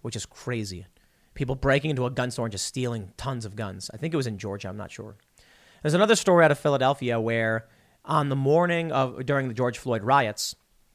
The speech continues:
several men tried to break into a gun store, and the gun owner was sitting right there and shot and killed one of them. I'm pretty sure he killed him.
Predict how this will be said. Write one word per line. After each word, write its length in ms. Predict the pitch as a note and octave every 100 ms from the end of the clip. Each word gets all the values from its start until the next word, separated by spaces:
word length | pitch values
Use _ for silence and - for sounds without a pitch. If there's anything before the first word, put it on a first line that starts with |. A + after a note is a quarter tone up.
| _ _
several 460 | - - D#3+ D3+ E3
men 280 | D3+ C#3 C#3
tried 240 | - C3
to 60 | B2
break 300 | A#2 C3 C3+
into 240 | C3 B2+
a 40 | A#2
gun 220 | B2+ C#3
store, 400 | B2+ A2+ G2+ C3+ _ _ _ _
and 80 | C3
the 40 |
gun 180 | C3 C3+
owner 200 | C3 C3
was 140 | A#2
sitting 220 | - C#3+ B2+
right 220 | A#2+ A#2
there 200 | D3+ A#2
and 160 | B2
shot 280 | A#2 - B2
and 100 | B2+
killed 240 | A#2+ D3 B2
one 100 | A2+
of 60 |
them. 100 | A2
I'm 80 | A2
pretty 200 | - F#3
sure 120 | C#3
he 60 | G2
killed 220 | - A#2
him. 120 | F#2+